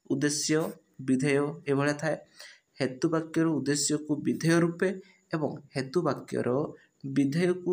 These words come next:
ଉଦ୍ଦେଶ୍ୟ ରୂପେ ବ୍ୟବହାର କରି ହେତୁ ବାକ୍ୟକୁ ସିଦ୍ଧାନ୍ତର ଯଥାଯଥ ସମ୍ବନ୍ଧ ନିରୂପଣ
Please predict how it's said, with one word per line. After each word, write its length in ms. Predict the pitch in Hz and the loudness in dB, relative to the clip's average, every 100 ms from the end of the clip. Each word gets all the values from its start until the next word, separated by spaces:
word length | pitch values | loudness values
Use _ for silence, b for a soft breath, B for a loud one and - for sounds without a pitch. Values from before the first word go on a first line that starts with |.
| 170 | 0
ଉଦ୍ଦେଶ୍ୟ 440 | 127 131 143 - | 0 0 0 0
ରୂପେ 260 | 147 147 147 | 2 0 0
ବ୍ୟବହାର 440 | 139 117 123 139 147 | -2 -2 -2 -2 -2
କରି 300 | 143 175 202 - B B - | 0 2 2 -2 B B -6
ହେତୁ 220 | 131 131 170 | -4 0 0
ବାକ୍ୟକୁ 400 | 170 170 160 165 | 0 -2 -2 0
ସିଦ୍ଧାନ୍ତର 580 | - 120 139 131 135 131 | -2 -2 -2 -4 -2 0
ଯଥାଯଥ 440 | 120 117 123 127 127 | 0 -2 -4 -4 -4
ସମ୍ବନ୍ଧ 440 | - 113 120 127 | -4 -2 0 0
ନିରୂପଣ 480 | 123 117 131 135 151 | 0 -2 -4 -4 -4